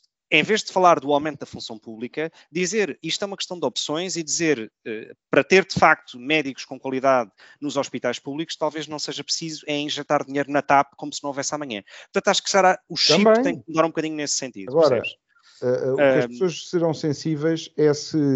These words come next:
Speaker 2: até podem ter os médicos com a maior das qualidades, mas se tiverem um ano para ter uma cirurgia, de que é que lhe vale um bom médico?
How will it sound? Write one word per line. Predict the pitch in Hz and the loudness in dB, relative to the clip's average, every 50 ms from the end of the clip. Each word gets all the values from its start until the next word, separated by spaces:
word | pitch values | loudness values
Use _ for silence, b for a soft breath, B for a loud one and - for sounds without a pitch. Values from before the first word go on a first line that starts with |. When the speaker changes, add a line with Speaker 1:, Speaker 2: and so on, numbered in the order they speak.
| 123 117 113 104 - - - | 2 0 0 -2 -4 -4 -4
Speaker 2:
até | 123 113 143 147 | -2 0 2 2
podem | 147 151 151 151 151 143 | 4 4 4 2 2 0
ter | 131 | 0
os | 156 147 139 | 0 -2 0
médicos | 139 135 143 143 143 147 139 - | 0 2 4 4 4 2 0 0
com | - 147 | 2 2
a | 143 | 4
maior | 147 147 143 135 | 4 4 4 4
das | 135 131 | 4 2
qualidades, | 120 - 143 143 143 131 131 127 117 117 | 2 2 2 4 6 6 6 6 4 2
mas | 123 131 127 | 0 -4 -4
se | 127 - | -2 -4
tiverem | 151 147 131 139 139 135 139 | -2 2 6 6 8 8 6
um | 143 143 143 | 6 6 4
ano | 139 135 131 | 4 4 2
para | - - | 0 0
ter | 127 - 139 | 2 4 4
uma | 131 131 127 | 4 4 2
cirurgia, | 117 - 135 131 123 123 117 123 127 127 131 139 143 b b b b b b b | 0 0 -2 0 0 0 0 2 4 4 4 4 2 b b b b b b b
de | - - | -4 2
que | - 165 | 4 4
é | |
que | 156 160 165 | 4 4 2
lhe | 160 143 | -2 2
vale | 135 156 156 156 | 4 6 6 6
um | 147 | 6
bom | 139 143 147 | 6 6 6
médico? | 143 139 123 113 107 110 95 - - - | 6 4 2 2 0 -4 -6 -8 -14 -20